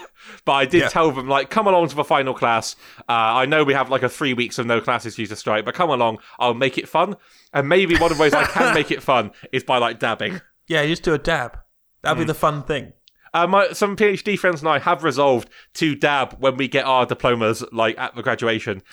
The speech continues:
Speaker 1: And it'll be
Speaker 2: Yes.
Speaker 1: even funnier because by then it will be a very outdated
Speaker 2: It's
Speaker 1: meme.
Speaker 2: already outdated. I love
Speaker 1: Yeah.
Speaker 2: doing it. I do it
Speaker 1: So
Speaker 2: solely ironically, but I do it so much that
Speaker 1: Yeah.
Speaker 2: I, it's probably not clear that I'm doing it ironically. Just a fun thing to do.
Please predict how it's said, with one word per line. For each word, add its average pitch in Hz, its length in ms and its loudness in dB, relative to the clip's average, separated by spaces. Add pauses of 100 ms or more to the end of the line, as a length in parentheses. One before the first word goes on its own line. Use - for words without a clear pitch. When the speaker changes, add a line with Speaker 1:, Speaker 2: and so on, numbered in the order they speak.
(100)
Speaker 1:
And 131 140 -2
it'll 117 160 2
be 151 60 0
Speaker 2:
Yes. 170 100 -2
Speaker 1:
even 165 200 -2
funnier 127 460 0 (200)
because 143 220 0
by 151 220 2
then 139 200 2
it 117 120 -4
will 123 80 -2
be 127 160 -2
a 120 60 2
very 131 280 2
outdated 120 680 -2 (440)
Speaker 2:
It's 226 240 0
Speaker 1:
meme. 180 80 4
Speaker 2:
already 165 240 4
outdated. 123 540 0
I 127 160 0
love 151 160 4
Speaker 1:
Yeah. 139 80 4
Speaker 2:
doing 135 280 -2
it. 113 120 -4
I 156 80 2
do 170 180 0
it 151 180 -2
Speaker 1:
So 113 240 0
Speaker 2:
solely 196 340 2
ironically, 151 500 2
but 127 140 -4
I - 20 -2
do 131 160 -6
it 117 100 -4
so 117 320 -2
much 113 500 -8
that 123 120 -4
Speaker 1:
Yeah. 95 120 -4
Speaker 2:
I, - 20 -
it's 127 280 -12
probably 147 300 -6
not 143 220 -6
clear 135 220 -2
that 139 60 -2
I'm 131 120 -2
doing 143 180 -6
it 151 60 -8
ironically. 151 560 -4 (500)
Just - 220 -10
a - 40 2
fun 127 240 0
thing 117 200 -8
to 117 100 -14
do. 127 300 -8